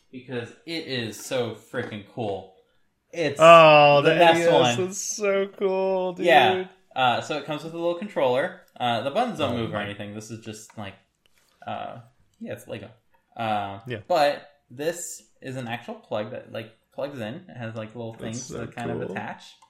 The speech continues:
Speaker 1: So let me remove this. I can give you a tour of the rest of it.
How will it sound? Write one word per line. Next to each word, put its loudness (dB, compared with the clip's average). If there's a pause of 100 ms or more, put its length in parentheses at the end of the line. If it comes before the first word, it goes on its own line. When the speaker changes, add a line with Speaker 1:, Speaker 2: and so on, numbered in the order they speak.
(240)
Speaker 1:
So -20
let -14
me 0
remove -6
this. -12
I -12
can -14
give -14
you -10
a -10
tour -12
of -14
the -16
rest -16
of -14
it. -12